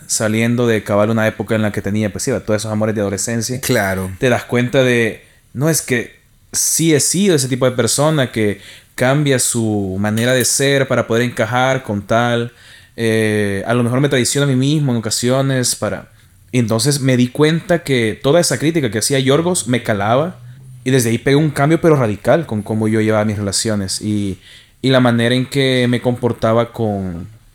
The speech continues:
Speaker 1: pues sí, con, con mis futuras parejas, ¿no? O con las personas con las que yo me llevaba, también a nivel de amistad.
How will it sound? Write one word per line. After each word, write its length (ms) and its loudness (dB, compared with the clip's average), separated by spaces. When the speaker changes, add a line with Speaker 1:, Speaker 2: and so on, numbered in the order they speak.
Speaker 1:
pues 80 -2
sí, 100 2
con, 240 2
con 140 -2
mis 160 -2
futuras 260 0
parejas, 420 2
¿no? 200 2
O 80 0
con 100 -2
las 120 -2
personas 340 -2
con 100 -2
las 80 -4
que 140 -6
yo 100 0
me 140 0
llevaba, 400 2
también 240 2
a 40 4
nivel 180 4
de 60 4
amistad. 480 -2